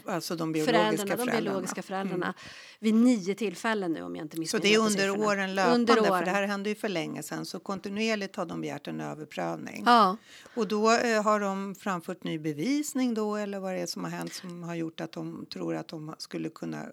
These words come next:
Speaker 1: få en åklagare att väcka åtal eller inleda en förundersökning?
Speaker 2: Ja, de, de har hittat mycket egen bevisning. För just det här, och, och nu ska jag säga att jag har inte sett allt av det här. Jag har ju sett bevisuppgiften och jag har läst själva stämningsansökan och svar och målet och så vidare. Men,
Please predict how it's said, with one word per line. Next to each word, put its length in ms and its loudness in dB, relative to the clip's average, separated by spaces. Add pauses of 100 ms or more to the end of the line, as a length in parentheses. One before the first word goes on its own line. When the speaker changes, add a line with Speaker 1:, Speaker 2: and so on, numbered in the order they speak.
(140)
Speaker 1:
få 200 -6
en 120 2
åklagare 440 -6
att 60 -12
väcka 220 -12
åtal 400 -10
eller 160 -6
inleda 400 -6
en 100 -6
förundersökning? 600 -8
Speaker 2:
Ja, 200 4
de, 360 0
de 220 4
har 100 4
hittat 340 0
mycket 240 -2
egen 260 4
bevisning. 400 0
För 100 -2
just 440 2
det 200 -2
här, 320 2
och, 200 -2
och 100 4
nu 140 4
ska 140 0
jag 60 2
säga 120 0
att 80 -4
jag 60 4
har 60 4
inte 180 0
sett 500 -4
allt 420 0
av 120 2
det 80 -2
här. 80 0
Jag 60 2
har 60 2
ju 40 0
sett 180 -2
bevisuppgiften 1000 2
och 60 4
jag 40 4
har 80 2
läst 440 -2 (420)
själva 320 -4
stämningsansökan 1000 2
och 80 0
svar 320 2
och 100 2
målet 380 0
och 80 0
så 100 2
vidare. 360 -4 (580)
Men, 400 -2